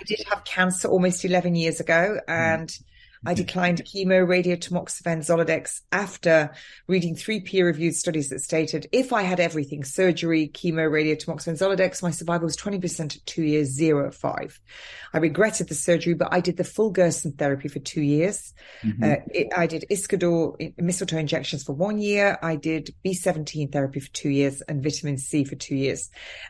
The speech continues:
Speaker 1: And I pretty much live that way now. So natural nurse at mail dot com, if you're a nurse and you'd like to look at what we're gonna be doing when our website finally goes live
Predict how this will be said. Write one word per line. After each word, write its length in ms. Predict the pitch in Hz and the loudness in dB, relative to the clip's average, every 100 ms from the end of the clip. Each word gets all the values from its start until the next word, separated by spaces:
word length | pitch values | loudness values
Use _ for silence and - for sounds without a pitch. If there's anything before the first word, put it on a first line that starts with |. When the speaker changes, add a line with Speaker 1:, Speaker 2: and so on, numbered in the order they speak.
| - | -2
Speaker 1:
And 140 | 202 | 0
I 60 | 233 | 0
pretty 260 | 269 285 | 2 2
much 280 | 175 - - | 2 -2 0
live 180 | 170 165 | 0 0
that 180 | 151 - | -2 0
way 140 | 156 | 2
now. 320 | 160 156 147 | 2 2 2
So 400 | 160 - 190 185 - - - | 0 4 6 6 0 -18 -8
natural 540 | 185 233 285 285 294 254 | 2 4 4 0 -2 0
nurse 380 | 214 202 180 - | -2 -2 -4 -6
at 320 | 175 160 - - - | -4 -4 -6 -10 -8
mail 520 | 156 147 180 196 214 | -2 4 6 8 6
dot 280 | 202 233 - | 4 0 0
com, 400 | - 240 294 320 - - - 160 | -2 2 0 -2 -14 -20 -8 -6
if 140 | 147 | 4
you're 140 | 185 | 6
a 40 | 180 | 6
nurse 480 | 170 185 240 247 - | 6 4 4 -2 -6
and 220 | 170 160 | -4 0
you'd 160 | 160 160 | 0 2
like 160 | 160 - | -2 -2
to 140 | 170 | -2
look 160 | 165 170 | -2 0
at 60 | - | -4
what 100 | - | -4
we're 80 | |
gonna 240 | 165 165 160 | 0 2 2
be 80 | 151 | 0
doing 300 | 180 180 170 | 0 2 0
when 120 | 156 | -2
our 140 | 147 | 0
website 420 | 160 151 - 139 | 0 0 0 -2
finally 300 | - 170 165 | 0 0 0
goes 240 | 156 147 143 | 0 -2 0
live 280 | 156 151 | 0 0